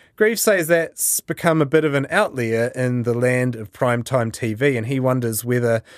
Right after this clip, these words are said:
bringing in Bridge is partly a strategic move to win over more right-leaning audiences, or at least target a different demographic than other T V shows.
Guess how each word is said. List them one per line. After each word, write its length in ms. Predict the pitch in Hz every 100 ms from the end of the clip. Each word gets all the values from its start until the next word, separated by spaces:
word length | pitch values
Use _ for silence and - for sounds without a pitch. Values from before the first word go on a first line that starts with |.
| - _
bringing 260 | 175 175 156
in 140 | 135
Bridge 440 | 120 139 143 135 127
is 160 | 123
partly 340 | - 139 127 123
a 60 |
strategic 720 | - 127 - 190 190 156 131 127
move 340 | 135 135 131
to 100 | 131
win 180 | 123 131
over 220 | 127 123
more 340 | 120 117 117 110
right-leaning 1000 | 123 127 - 127 120 113 113 113 117 - -
audiences, 600 | 175 147 113 - 104 110
or 120 | 117
at 80 | 139
least 320 | 143 - - - - _
target 380 | - 165 160 143
a 60 | 123
different 400 | 135 - 123 113
demographic 640 | 117 110 120 117 - -
than 160 | 110 104
other 180 | 101 98
T 240 | - 104
V 160 | 98 98
shows. 640 | - 139 104 - -